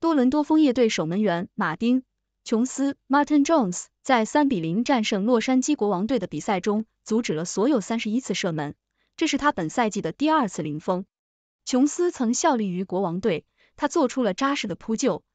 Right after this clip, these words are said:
并受益于队友的强大防守。这场胜利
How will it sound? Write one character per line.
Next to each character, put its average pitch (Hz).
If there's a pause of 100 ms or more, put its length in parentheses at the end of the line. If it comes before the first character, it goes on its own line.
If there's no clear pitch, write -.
(240)
并 320
受 339
益 269
于 220
队 349
友 156
的 160
强 170
大 202
防 170
守。 - (640)
这 370
场 220
胜 247
利 208